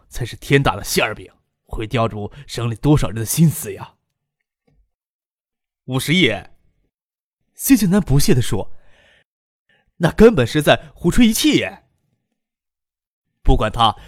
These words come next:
是不是在吹牛，但是眼下你不能说不信。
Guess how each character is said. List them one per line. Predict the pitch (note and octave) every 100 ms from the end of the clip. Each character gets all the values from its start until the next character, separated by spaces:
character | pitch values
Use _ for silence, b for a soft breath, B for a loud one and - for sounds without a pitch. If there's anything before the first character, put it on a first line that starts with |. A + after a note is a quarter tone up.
| B -
是 | - A#2
不 |
是 | A2+ B2
在 | A2+ F2+ -
吹 | - A#2+
牛， | G#2+ G2+ B2+ G#2+ - - -
但 | A2
是 | - A2+
眼 | F2+ G#2+
下 | - - B B B2+
你 | A2 G#2
不 | C#3
能 | A#2+
说 | - A2+
不 | A2
信。 | -